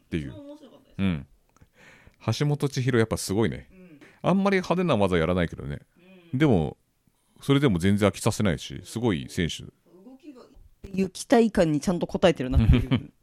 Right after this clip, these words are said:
Speaker 1: <laughs> な、この二人とかがまたね、
Speaker 2: うん。
Speaker 1: いつかやるんでしょうね。ベルトかけたりとかしてね。
Speaker 2: うん。
Speaker 1: 楽しみですよ。橋本千尋も意外と器用な選手だなってちょっと思った。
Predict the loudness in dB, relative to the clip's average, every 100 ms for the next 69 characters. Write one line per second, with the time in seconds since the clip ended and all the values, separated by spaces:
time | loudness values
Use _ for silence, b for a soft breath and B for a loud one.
0 | _ _ _ _ _ _ _ _ _ _
1 | _ _ -10 -8 -4 -2 0 -2 -2 0
2 | 0 -4 -8 -6 -6 -6 -4 -2 -4 -6
3 | -14 -8 -8 -8 _ _ _ _ -16 -12
4 | -8 -8 -4 -2 0 -2 -4 -12 -10 -10
5 | -12 -6 -2 -2 -2 -6 -6 -6 -8 -12
6 | -2 2 4 2 -4 _ -20 -20 -20 _
7 | _ b b b b b -6 -4 -4 -6
8 | -8 -14 -10 -6 -4 -6 -6 -6 -4 -2
9 | -2 -2 -4 -4 -6 -10 _ _ _ -8
10 | -4 0 0 -4 -6 -2 0 -2 -2 -6
11 | -6 -8 -10 -14 -14 -14 -14